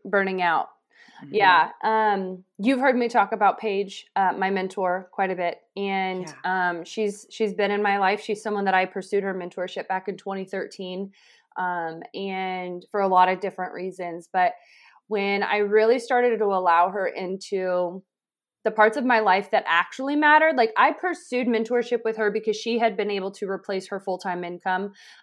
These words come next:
Speaker 1: um, and buy her time back completely. And she didn't have to rely on that as a, as an income. I, so I pursued her mentorship at first for the financial component. But what I quickly realized is, like, to have any levels of success in life, like, there's actually personal development habits that you need to put in place.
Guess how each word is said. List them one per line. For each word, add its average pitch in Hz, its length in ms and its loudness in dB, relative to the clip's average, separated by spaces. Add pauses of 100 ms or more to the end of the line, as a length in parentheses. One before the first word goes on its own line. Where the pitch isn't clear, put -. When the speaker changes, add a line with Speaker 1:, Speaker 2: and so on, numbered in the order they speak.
Speaker 1:
um, 185 580 2
and 208 140 -2
buy 196 160 8
her 196 120 -2
time 175 260 -4
back 170 200 0
completely. 165 540 -8
And 185 100 -8
she 202 140 -8
didn't 190 260 -4
have 190 340 0
to 196 120 -4
rely 180 400 6
on 170 200 2
that 165 260 4
as 170 160 -6
a, 175 180 -4
as 185 140 -4
an 180 80 -4
income. 165 400 -4
I, 208 160 0
so 208 160 2
I 220 100 8
pursued 262 380 -4
her 294 80 -2
mentorship 220 520 -2
at - 220 0
first 202 380 -4
for 196 400 0 (440)
the 233 100 4
financial 214 500 2
component. 185 440 -6 (420)
But 208 160 6
what 240 120 10
I 233 80 8
quickly 262 340 -4
realized 220 680 6
is, 202 140 -4
like, 202 200 -2
to 214 100 -2
have 214 220 2
any 214 300 2
levels 196 360 0
of 196 100 -4
success 196 380 -2
in 226 160 -2
life, 240 280 0
like, 208 200 -2
there's 202 280 0
actually 226 460 0
personal 190 480 -6
development 180 500 0
habits - 380 -2
that 247 100 0
you 240 120 -2
need 240 140 -2
to 247 60 -4
put 254 140 -2
in 269 160 0
place. 277 480 0